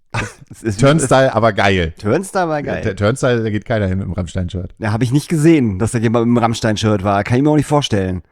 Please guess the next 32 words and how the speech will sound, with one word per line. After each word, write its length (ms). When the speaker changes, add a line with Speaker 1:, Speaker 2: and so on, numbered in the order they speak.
Speaker 1:
Aber 100
mal 100
ernst, 260
ah, 120
komm. 320
Speaker 2:
Ja, 160
ich 160
weiß. 320
Speaker 1:
Also. 300
Speaker 2:
Ich 160
find, 200
ich 140
find, 280
hab, 300
hab 140
ganz 160
vermisst, 320
wie, 160
wie, 280
wie, 140
wie 160
schwarz-weiß 480
du 60
die 80
Sachen 260
wieder 160
sehen 160
Speaker 1:
Ach, 60
ich 40
Speaker 2:
kannst. 240
Speaker 1:
liebe 120
schwarz-weiß. 460